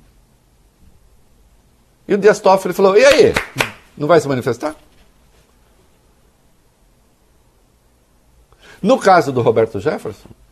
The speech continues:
o Alexandre de Moraes recebeu o inquérito da P F, com a recomendação da prisão preventiva,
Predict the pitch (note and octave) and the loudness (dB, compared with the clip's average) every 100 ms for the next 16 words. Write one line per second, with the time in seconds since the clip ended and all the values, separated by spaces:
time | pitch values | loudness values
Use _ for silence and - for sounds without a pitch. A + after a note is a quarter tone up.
0 | _ _ _ _ _ _ _ _ _ D#3 | _ _ _ _ _ _ _ _ _ 0
1 | D#3+ D3+ - D3 C3 B2+ A#2+ A2+ G#2 G2+ | 4 4 2 -2 -2 -4 -2 0 0 -2
2 | A#2 A#2 - F#2 E2+ F2+ G#2+ D#3 C#4+ _ | -8 -8 -4 -4 -2 -2 0 -2 -8 _
3 | _ _ F#2 F2 F2+ D#2+ E2 D#2+ E2 E2 | _ _ -14 -10 -6 -6 -6 -12 -10 -8
4 | D2+ D2 D#2+ - - - _ _ _ _ | -6 -6 -10 -14 -16 -18 _ _ _ _
5 | _ - G#2 G#2 - F#2+ F#2 E2+ - F#2+ | _ -6 -4 -4 -6 -8 -8 -8 -10 -14
6 | E2+ D#2+ E2+ D#2+ E2 E2+ D#2+ E2+ D#2+ - | -10 -10 -12 -14 -14 -14 -12 -12 -14 -14
7 | E2 G2 C3+ | -12 -10 -10